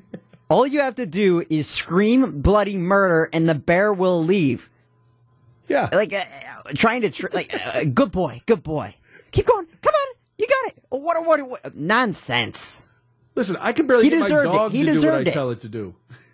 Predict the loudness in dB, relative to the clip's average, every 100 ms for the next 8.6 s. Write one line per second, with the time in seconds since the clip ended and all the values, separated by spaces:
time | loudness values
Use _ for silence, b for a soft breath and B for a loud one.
0 | b b b _ -4 -2 -2 B B 0
1 | 4 4 4 4 2 2 0 0 2 2
2 | 2 0 0 0 -2 -2 -2 b _ -2
3 | 0 4 4 2 0 2 2 2 0 0
4 | -2 -10 _ -2 0 0 0 2 2 -2
5 | B B _ 0 0 -2 -2 -2 -2 -4
6 | -2 0 2 0 0 2 2 2 2 -2
7 | 0 2 2 4 4 4 4 2 2 2
8 | 2 2 2 0 -2